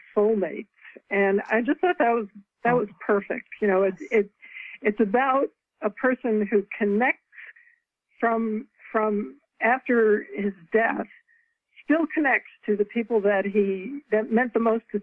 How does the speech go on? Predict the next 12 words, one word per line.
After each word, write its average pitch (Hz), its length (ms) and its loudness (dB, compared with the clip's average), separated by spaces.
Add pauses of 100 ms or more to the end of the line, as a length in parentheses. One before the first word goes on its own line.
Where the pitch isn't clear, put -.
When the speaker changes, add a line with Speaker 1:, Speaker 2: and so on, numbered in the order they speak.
(120)
Speaker 1:
to 208 120 4
him 190 240 2
in 190 80 0
his 202 260 0
life 269 240 0
and 202 120 -4
that - 120 -2 (160)
formed 233 340 2
his 214 220 0
life 175 200 -2 (160)
story. 226 500 2 (520)
And, 196 500 0